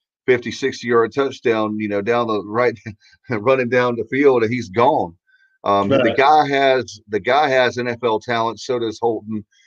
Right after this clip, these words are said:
Speaker 1: and the two of them have great chemistry. They know that Snead and Holton have great chemistry.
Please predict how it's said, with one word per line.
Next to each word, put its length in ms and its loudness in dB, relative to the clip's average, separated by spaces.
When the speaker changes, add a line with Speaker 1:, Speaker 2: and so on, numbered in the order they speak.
Speaker 1:
and 140 -2
the 140 -2
two 120 2
of 80 2
them 200 0
have 280 -2
great 260 0
chemistry. 480 -4
They 140 0
know 220 -2
that 280 0
Snead 400 -2
and 160 -4
Holton 340 -6
have 180 -4
great 240 0
chemistry. 520 -4